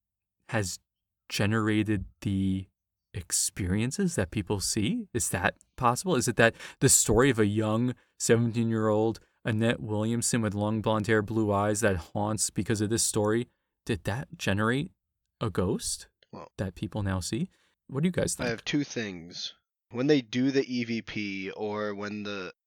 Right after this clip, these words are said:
Speaker 2: I guess when the s-, you, you know, you can't really know what the psychics are hearing from the spirits or whatever, I guess. But when they say, like, "Oh," do they say, "Oh, Annette,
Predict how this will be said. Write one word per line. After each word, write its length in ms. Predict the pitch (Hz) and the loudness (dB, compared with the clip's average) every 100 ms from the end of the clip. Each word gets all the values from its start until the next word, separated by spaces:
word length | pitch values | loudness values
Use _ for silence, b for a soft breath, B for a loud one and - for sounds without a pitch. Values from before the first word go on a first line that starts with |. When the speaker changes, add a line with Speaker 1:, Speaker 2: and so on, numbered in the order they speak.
| _ _ - | _ _ -4
Speaker 2:
I 100 | 123 | 6
guess 180 | 156 160 | 6 6
when 120 | 139 | 4
the 40 | |
s-, 140 | 120 - | 2 0
you, 260 | 117 113 | -2 -6
you 260 | 101 92 104 | -8 -10 -8
know, 120 | 90 85 | -8 -10
you 160 | 95 | -10
can't 220 | 92 110 | -8 -8
really 300 | 95 90 90 - - | -8 -12 -14 -18 -10
know 160 | 101 95 | -8 -8
what 80 | |
the 60 | 92 | -6
psychics 420 | - 98 - - | -6 -4 -8 -10
are 100 | 90 | -12
hearing 540 | 82 - 104 95 90 92 | -14 -12 -8 -8 -10 -12
from 360 | 95 90 92 _ | -14 -14 -16 _
the 80 | 98 | -10
spirits 420 | - 101 95 90 | -10 -8 -8 -8
or 80 | 104 | -10
whatever, 320 | 90 87 87 | -10 -10 -10
I 100 | 87 | -10
guess. 280 | 87 87 85 B B B B B _ | -10 -10 -10 B B B B B _
But 200 | 120 123 | 4 4
when 180 | 131 147 | 6 6
they 260 | 165 165 147 | 8 8 6
say, 440 | - - 139 135 | 2 2 6 6
like, 300 | 131 120 107 - | 6 2 -4 -4
"Oh," 420 | 131 120 104 90 90 - | 2 2 2 -4 -14 -6
do 140 | 139 | 0
they 240 | 139 151 147 | 8 10 10
say, 220 | - 123 - | 6 2 6
"Oh, 220 | 135 117 | 8 8
Annette, 420 | 110 113 110 98 | 4 2 2 -2